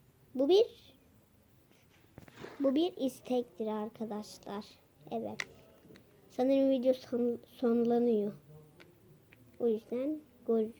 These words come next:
görüşürüz de demek istiyorum ama. Evet böyle işte.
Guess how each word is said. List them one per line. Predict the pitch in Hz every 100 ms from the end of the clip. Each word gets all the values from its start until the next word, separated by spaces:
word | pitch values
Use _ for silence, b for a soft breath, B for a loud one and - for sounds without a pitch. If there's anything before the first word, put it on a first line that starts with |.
| -
görüşürüz | 220 214 - 262 269 247
de | 240
demek | 233 226 220
istiyorum | - - 247 220 240
ama. | 247 277 - - _ - - B B B B B 254
Evet | 247 220 -
böyle | 254 262 254 208
işte. | 208 - -